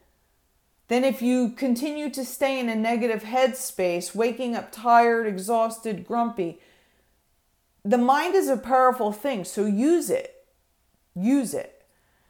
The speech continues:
So once you kind of find out how you see yourself and get your mindset to where it is, now you need to ask yourself, "Okay, what's the goals you want to achieve? What do you really,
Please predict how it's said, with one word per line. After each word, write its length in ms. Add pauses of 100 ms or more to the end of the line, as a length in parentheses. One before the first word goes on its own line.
(1160)
So 160
once 300
you 100
kind 320
of 420
find 380
out 260
how 140
you 260
see 320
yourself 800
and 120
get 200
your 240
mindset 640
to 100
where 240
it 40
is, 280
now 160
you 160
need 180
to 80
ask 380
yourself, 480
"Okay, 480 (1080)
what's 340
the 80
goals 560
you 100
want 280
to 100
achieve? 640 (420)
What 460
do 80
you 400
really, 500